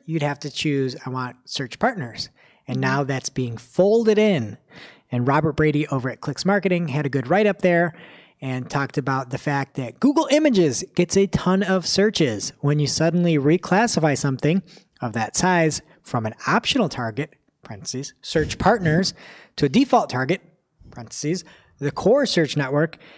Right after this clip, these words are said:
Speaker 1: it'll have a significant impact. And he's right.
Speaker 2: Yeah.
Speaker 1: Before, this wasn't in the core search network,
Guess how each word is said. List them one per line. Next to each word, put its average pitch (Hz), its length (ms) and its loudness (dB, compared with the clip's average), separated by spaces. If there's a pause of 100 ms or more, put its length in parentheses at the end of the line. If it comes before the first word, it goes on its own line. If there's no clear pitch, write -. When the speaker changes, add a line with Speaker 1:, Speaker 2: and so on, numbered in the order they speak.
(200)
Speaker 1:
it'll 151 120 -2
have 139 160 2
a 120 40 -4
significant 147 640 0
impact. - 500 -4 (220)
And 220 100 4
he's 262 220 2
right. 233 320 2 (420)
Speaker 2:
Yeah. 220 340 0 (240)
Speaker 1:
Before, 269 420 2
this 208 220 0
wasn't 196 640 2
in 190 360 4 (400)
the 160 540 0
core 175 560 0
search 156 460 -4 (160)
network, 170 480 -2